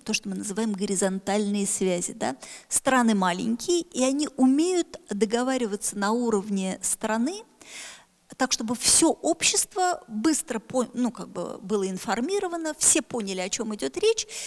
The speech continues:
и все как бы подумали и согласились на что-то, да. Вот там можно запустить какую-то идею, которая очень быстро овладеет массами. Значит, какая идея была,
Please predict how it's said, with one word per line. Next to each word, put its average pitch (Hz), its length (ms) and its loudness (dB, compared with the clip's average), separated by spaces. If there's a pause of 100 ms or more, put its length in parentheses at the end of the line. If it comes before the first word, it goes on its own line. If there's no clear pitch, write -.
(320)
и 285 100 2
все - 320 2
как 311 260 -2
бы 269 400 2 (160)
подумали 339 480 4
и 277 200 -4
согласились 262 920 2
на 196 140 -6
что-то, - 460 -8
да. 359 220 -4
Вот 269 200 -10
там 311 180 -2
можно 277 360 -2
запустить 226 500 -6
какую-то 226 520 -6
идею, 403 240 0
которая 277 360 -6
очень 269 360 -2
быстро 277 440 -2 (360)
овладеет 202 600 -2
массами. - 500 -2 (520)
Значит, - 260 4
какая 415 520 6
идея 262 640 8
была, 208 420 4